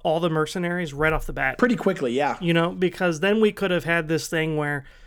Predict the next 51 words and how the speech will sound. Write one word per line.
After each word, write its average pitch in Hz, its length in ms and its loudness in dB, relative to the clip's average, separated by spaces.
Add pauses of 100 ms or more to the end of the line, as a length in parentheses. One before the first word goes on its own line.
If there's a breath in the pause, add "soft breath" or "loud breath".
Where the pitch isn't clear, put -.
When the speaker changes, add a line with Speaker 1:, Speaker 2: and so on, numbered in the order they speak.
(440 soft breath)
Speaker 1:
is 170 160 4
somebody 180 380 4
gonna 170 180 4
die? 151 240 2
Who's 160 220 2
gonna 165 220 2
get 156 160 2
in? 151 100 0
Who's 151 160 -2
gonna 156 180 -2
get 143 120 -2
out? 143 140 -2
But 151 100 -4
they're 175 140 -4
all 226 180 0
dead 170 340 2
in, 139 120 -6
like, 139 200 -12
five 151 320 -4
seconds 147 380 -6
after 147 200 -4
they're 147 180 -2
introduced 151 460 -6
on 147 100 -6
the 143 80 -6
island. 143 380 -6
So. - 220 0
Speaker 2:
Yeah, 226 200 4
maybe, 226 340 2
maybe 220 240 4
pace 185 300 0
it 160 60 0
out 156 160 4
a 165 40 0
little 170 200 2
better 180 300 2
so 160 260 -2
that 147 120 -2
you 143 420 0
maybe 151 320 -2
can 147 140 -4
establish 143 540 -2
one 143 120 -2
of 139 60 -2
the 135 60 -4
things 135 260 -8
with 123 120 -8
one 113 220 -4
of 127 40 -6
the 147 80 -2
guys. 175 360 -2